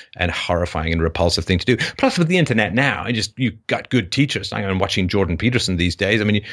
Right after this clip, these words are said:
you've got amazing teachers, great storytellers, deep insights, uh, very stimulating.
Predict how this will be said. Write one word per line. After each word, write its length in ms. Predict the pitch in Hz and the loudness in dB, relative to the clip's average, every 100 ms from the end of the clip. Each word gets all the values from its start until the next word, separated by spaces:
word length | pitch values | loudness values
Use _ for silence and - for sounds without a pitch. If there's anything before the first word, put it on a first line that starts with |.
| - - | -18 -6
you've 100 | 110 | -4
got 160 | 104 98 | -2 0
amazing 560 | 92 95 127 131 92 | 2 2 2 2 0
teachers, 340 | 92 107 104 90 | -2 -2 -2 -4
great 380 | - 92 123 117 | -4 0 0 0
storytellers, 640 | - 98 92 95 87 87 | 2 2 2 0 0 0
deep 320 | 92 120 131 | -2 0 0
insights, 640 | 98 98 - 87 85 - - | 0 0 0 -4 -2 -4 -2
uh, 140 | 92 85 | 0 0
very 260 | 98 113 | 2 0
stimulating. 580 | 113 110 98 92 87 85 | 0 0 2 2 2 0